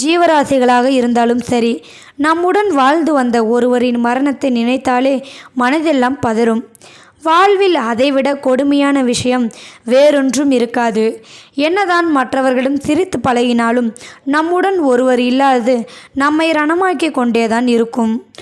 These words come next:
வாழ்நாள் முழுவதும் பல நினைவுகளை சுமந்து செல்ல வைக்கும். இது மனிதர்களுக்கு மட்டுமில்லை, பறவைகள், விலங்குகள் போன்ற ஐந்தறிவு ஜீவராசிகளுக்கும் தான்.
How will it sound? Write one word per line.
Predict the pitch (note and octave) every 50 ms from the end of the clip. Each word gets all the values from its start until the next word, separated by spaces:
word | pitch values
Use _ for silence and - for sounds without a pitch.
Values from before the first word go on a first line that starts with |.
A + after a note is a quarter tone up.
| - - - - _
வாழ்நாள் | A#3+ A#3+ C4 C4+ E4 F#4+ F#4+ F#4+ F#4+ F4+ E4 C#4+
முழுவதும் | B3 A#3 A3+ A#3 B3 B3 A#3 G#3+ A#3 A#3 A3+ G#3+ - - - - _ -
பல | - D#4 D#4 E4
நினைவுகளை | E4 E4 E4 E4 F#4 G4 F#4+ E4+ E4+ E4 E4
சுமந்து | - - C#4 B3 B3+ C#4 C#4+ C4+ C#4+
செல்ல | - - B3 A#3+ A#3+ A#3
வைக்கும். | A3 A3 A3 A3 - - A#3 A3 A#3 - - - - - - - - -
இது | - C#4+ D#4 E4 E4+
மனிதர்களுக்கு | D#4+ D#4 D4+ D#4+ F4+ F4 F#4+ F#4+ F#4 F4+ E4+ - - C#4+ C4+
மட்டுமில்லை, | C4 C4 - C#4+ C4 B3 A#3 A3+ A3+ A3+ B3+ F4 - - - - - _ -
பறவைகள், | C4 C4 C4+ C#4+ D4+ D#4 D4 B3 G#3 A#3 A#3 B3+ C#4
விலங்குகள் | A3+ A3+ A#3+ B3+ C#4 C4 B3+ A#3 G#3 A#3 A#3 B3+ - -
போன்ற | - B3 B3 A#3+ A#3+ A#3 A#3 A#3 A#3 A#3 A#3 - - - - - -
ஐந்தறிவு | C#4 C#4+ E4 F4 F4+ E4 F#4 F4 F4 F4+ F#4+ F#4+ C#4+ G#3+ A3+
ஜீவராசிகளுக்கும் | C#4 D4 C#4+ D4 C#4 C4+ B3+ A#3 - C4 A#3+ A#3 A#3 A3+ A3+ - A3+ A3 A3
தான். | A3 A3 A3 A3 A#3+ -